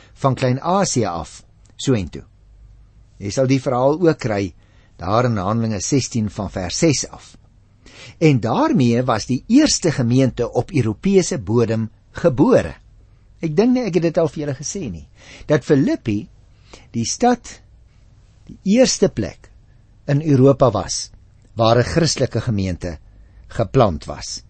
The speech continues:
Die mense in Filippi was natuurlik hoofsaaklik Grieke en 'n klomp Romeinse burgers wat daar afgetree het.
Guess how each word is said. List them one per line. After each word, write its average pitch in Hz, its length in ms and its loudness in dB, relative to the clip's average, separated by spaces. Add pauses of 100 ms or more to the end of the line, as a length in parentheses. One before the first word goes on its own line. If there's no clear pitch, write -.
(480)
Die 151 140 6
mense 208 380 0
in 165 100 -2
Filippi 127 500 0
was 127 200 2
natuurlik 147 380 0
hoofsaaklik 131 540 -2
Grieke 127 640 -2
en 127 160 0
'n 123 60 -2
klomp 147 260 0
Romeinse 127 460 0
burgers 107 380 -4
wat 117 100 -8
daar 123 220 -4
afgetree 101 420 -4
het. - 200 -20